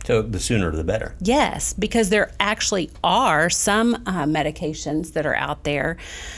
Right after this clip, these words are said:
Speaker 2: that will help slow the, the progress of the disease. There is no cure, but most of those medications that are out there have to be taken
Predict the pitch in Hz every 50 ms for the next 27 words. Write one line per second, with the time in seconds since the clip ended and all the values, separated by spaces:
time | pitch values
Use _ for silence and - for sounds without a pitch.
0 | - - - - 156 185 175 156 156 165 - - - - 185 208 240 226 233 -
1 | - - 240 233 226 220 226 - - - - - 208 190 175 175 180 180 175 170
2 | - - - - - - 190 165 170 - - - - - - - - - 190 156
3 | 143 139 - - - - - - - 117 147 156 156 - - 156 143 139 - -
4 | - - - - - - - 170 175 165 165 180 196 202 190 208 196 196 196 -
5 | - - - - - - - - - - - - - - - - - - - -
6 | - - 170 170 156 196 185 180 190 190 208 220 208 - 233 196 196 180 175 -
7 | 190 175 175 170 - 190 185 - - 202 185 - 165 165 - - - 160 165 -
8 | - 185 185 185 185 196 190 - - - - - 170 170 - - 170 151 156 156
9 | - 165 160 147 - 143 127 127 120 123